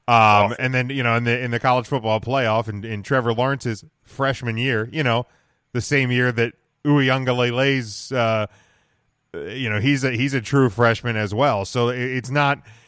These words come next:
Speaker 1: you know, it's, it's not like he's doing something that Trevor Lawrence didn't. You know, Trevor Lawrence is a true
Speaker 2: Right.
Speaker 1: freshman and let him
Speaker 2: If
Speaker 1: do a
Speaker 2: Trevor
Speaker 1: national title.
Speaker 2: Lawrence, if Trevor Lawrence would have declared for the N F L draft,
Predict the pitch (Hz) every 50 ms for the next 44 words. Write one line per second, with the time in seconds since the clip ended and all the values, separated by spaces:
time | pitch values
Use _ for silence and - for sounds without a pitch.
0 | _ - - - 147 131 131 131 139 139 147 135 139 - 156 143 131 - 147 160
1 | 156 160 151 147 143 139 107 143 147 143 143 117 147 143 143 139 131 120 - 147
2 | 139 135 120 139 135 127 120 110 - 143 143 139 127 127 120 120 123 127 123 120
3 | 104 92 92 127 127 120 110 101 117 135 131 127 117 110 - 156 156 156 147 143
4 | 175 202 208 165 160 151 120 - 175 180 190 139 190 196 214 - - 151 120 113
5 | 110 120 123 127 123 135 135 135 135 160 165 160 156 202 208 185 175 170 165 165
6 | 160 160 156 147 - - - - 127 113 - - 151 151 160 165 165 156 151 147
7 | 143 135 - 117 127 123 120 104 107 110 - - 135 135 139 139 135 135 131 127
8 | 127 127 123 123 123 123 120 117 - 101 98 95 98 98 - - -